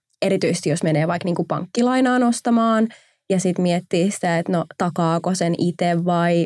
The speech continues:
vai takaako yritys sen. Ja mun mielestä toi on, koska mä oon ainakin, äh, voin kyllä allekirjoittaa semmoisen, että mulla on kyllä nuoresta pitäen niin kuin maalattu aina silleen perheen osalta, että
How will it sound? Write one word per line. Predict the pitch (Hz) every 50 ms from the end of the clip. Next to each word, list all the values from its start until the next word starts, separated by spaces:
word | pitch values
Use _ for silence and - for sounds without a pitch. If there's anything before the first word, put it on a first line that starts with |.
| - -
vai | 175 160 165
takaako | 165 175 170 - 185 165 170 - - -
yritys | 214 226 240 240 233 214 214 208 - -
sen. | 214 202 202 196 190 185 - _ _ _ _ _ _ -
Ja | 180 170 160 156 147 - _ - -
mun | 180 175
mielestä | 175 165 170 180 180 - 170
toi | 165 160
on, | 165 175
koska | 165 175 190 185 - 175 156 123 - - - -
mä | 196 185 190 185 185
oon | 185 180
ainakin, | 180 175 175 180 185 185 - 180 180 160 127 - - - _ - -
äh, | 175 165 170 170 165 - - 185
voin | 185 170 180 185
kyllä | 180 180 -
allekirjoittaa | 151 175 175 175 180 - - 170 165 190 185 - 175 156
semmoisen, | 180 - 180 175 180 180 185 190 175
että | 170 165 -
mulla | 180 175 175
on | 170 165 175
kyllä | - 175 175
nuoresta | 180 175 170 165 175 185 185 - 151
pitäen | - 180 - 190 185 170 190
niin | 190 185
kuin | 190 196 190
maalattu | 190 175 170 180 180 185 196 185 - -
aina | - 190 196 208
silleen | 214 - 202 196 202 196 196
perheen | 196 196 190 185 202 214 196 196
osalta, | 202 208 - 202 202 202 214 208
että | 214 220 - -